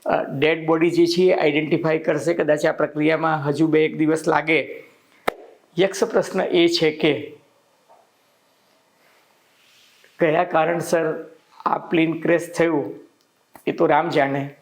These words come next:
પરંતુ મોતનો પંજો ક્યારે કોને ભરખી જશે એની કલ્પના કરવી દુષ્કર છે. આ વિમાનમાં જેટલા લોકો મૃત્યુ પામ્યા એ બસો એકતાલીસ પ્રવાસીઓ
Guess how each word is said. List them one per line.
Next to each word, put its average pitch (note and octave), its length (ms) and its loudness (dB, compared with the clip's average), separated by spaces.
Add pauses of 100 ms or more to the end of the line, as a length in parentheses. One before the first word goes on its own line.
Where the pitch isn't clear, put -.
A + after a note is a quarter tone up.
(460)
પરંતુ E3 640 0 (340)
મોતનો D3+ 560 2
પંજો D#3+ 440 0
ક્યારે D#3 600 0 (680)
કોને F3 300 2
ભરખી D#3 360 2
જશે D#3 560 0 (400)
એની D#3+ 200 0
કલ્પના D#3+ 400 0
કરવી D3 280 0
દુષ્કર C#3 380 0
છે. D#3 320 -2 (840)
આ D3+ 140 4
વિમાનમાં E3 960 0 (260)
જેટલા D#3 360 0
લોકો E3+ 300 0
મૃત્યુ D3+ 360 0
પામ્યા E3 600 0
એ F3 60 0
બસો D#3+ 500 0
એકતાલીસ - 920 -4 (760)
પ્રવાસીઓ D#3+ 640 2